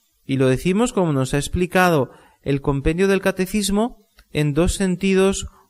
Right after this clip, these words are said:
muy claros. En primer lugar, porque han sido confiados a la Iglesia. Es la Iglesia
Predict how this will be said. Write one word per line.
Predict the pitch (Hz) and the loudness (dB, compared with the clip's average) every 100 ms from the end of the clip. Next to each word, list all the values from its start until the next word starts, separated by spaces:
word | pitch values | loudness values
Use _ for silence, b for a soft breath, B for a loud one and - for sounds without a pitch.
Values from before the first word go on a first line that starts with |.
| - | -6
muy | 165 190 196 | 0 0 0
claros. | - 127 120 143 196 - - _ _ _ _ _ | 2 2 2 0 -2 -10 -16 _ _ _ _ _
En | - 135 | -6 -4
primer | 131 139 135 | 0 0 2
lugar, | 156 165 190 214 | 2 2 2 0
porque | - 165 - 156 - | -2 -2 0 0 0
han | 147 170 | -2 -2
sido | 175 - 214 190 131 - b b - | 0 0 0 2 0 -2 b b -6
confiados | 151 139 - 139 135 147 156 156 | -4 -4 -2 0 2 2 0 -2
a | |
la | 139 | 0
Iglesia. | 135 131 170 180 - 131 117 131 _ _ _ _ _ _ _ _ _ _ _ _ | 0 0 0 2 0 -2 -4 -10 _ _ _ _ _ _ _ _ _ _ _ _
Es | 156 190 | 0 0
la | 185 147 | 2 0
Iglesia | 135 160 190 - 127 120 | 2 0 0 0 -2 -4